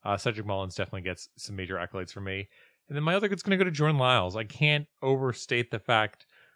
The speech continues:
of that hundred plus innings pitch coming into the break, um, and, you know, posting some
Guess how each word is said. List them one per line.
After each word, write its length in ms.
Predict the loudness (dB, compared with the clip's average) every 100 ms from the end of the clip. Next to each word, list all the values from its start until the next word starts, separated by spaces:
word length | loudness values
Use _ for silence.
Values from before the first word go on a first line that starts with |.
| _ -2
of 380 | 4 4 4 6
that 180 | 6
hundred 300 | 6 2 0
plus 240 | 0 0 0
innings 260 | -6 -6
pitch 340 | -4 -2 -4 -8 _ _ _ _
coming 260 | -6 -4 -2
into 160 | -4
the 60 | -4
break, 400 | 0 0 0 -4 -14 -6
um, 380 | -2 -2 -2 -4
and, 120 | -4 -2
you 160 | -2
know, 140 | -2 -4 -6
posting 400 | -2 0 0 -2
some 220 | -2